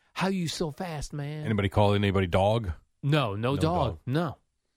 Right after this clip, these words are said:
Speaker 1: Nobody got called dog.
Speaker 2: So no one did the Mahomes?
Speaker 1: No. No one did the Mahomes. It was just a nice ch-, ch-, ch-, ch-, ch-. And then one of the coaches on the Jets, you know, everybody's mic'd up, of course. He goes,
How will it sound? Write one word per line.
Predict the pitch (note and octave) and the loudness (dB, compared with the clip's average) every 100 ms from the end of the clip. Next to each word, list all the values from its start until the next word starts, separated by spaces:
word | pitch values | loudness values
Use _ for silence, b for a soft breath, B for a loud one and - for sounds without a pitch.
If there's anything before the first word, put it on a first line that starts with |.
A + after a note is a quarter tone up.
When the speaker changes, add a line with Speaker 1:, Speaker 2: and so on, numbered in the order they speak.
| _ - | _ -6
Speaker 1:
Nobody | B2+ G#3 F3 C#3+ | -2 0 2 2
got | A#2+ G#2 | 2 -2
called | - G#2 F#2 | -2 -4 -2
dog. | F#2+ | 0
Speaker 2:
So | F2 | 2
no | G#2+ A2+ | 4 6
one | G#2 | 4
did | G2+ | 2
the | F#2+ | 2
Mahomes? | E2+ E2+ E2+ D2 D2 | 2 0 0 -4 -2
Speaker 1:
No. | D#3 E3+ A#2 - _ _ _ _ | 0 2 -2 -8 _ _ _ _
No | C3+ C3+ | -2 0
one | C#3+ | 0
did | C#3+ | 0
the | C#3+ | 0
Mahomes. | C3 C#3 A2+ F2+ - _ _ _ | 2 0 -2 -8 -16 _ _ _
It | |
was | C#3+ C3 | 0 0
just | C#3+ - | 0 2
a | |
nice | B2 B2+ C3 C3 C3 - - _ | 2 2 0 0 -4 -8 -14 _
ch-, | - - | -14 -10
ch-, | - - | -10 -8
ch-, | - | -12
ch-, | - - | -10 -14
ch-. | - - b b b b | -10 -12 b b b b
And | B2 | 0
then | B2 | 2
one | A#2+ B2 | 2 2
of | |
the | A2+ | 0
coaches | - B2 A2 G#2+ | 2 0 2 0
on | G#2 | 0
the | G2+ | -2
Jets, | F2+ A2 G2+ - - _ | -2 -2 -2 -10 -18 _
you | A2 | 0
know, | G2 | 0
everybody's | G2 F2 F2+ E2+ | 0 -2 -4 -4
mic'd | F#2+ E2 - | -6 -6 -4
up, | F#2+ | -6
of | G#2 - | -8 -14
course. | - E2 - - | -18 -16 -18 -14
He | |
goes, | G2 G2 - | -14 -14 -16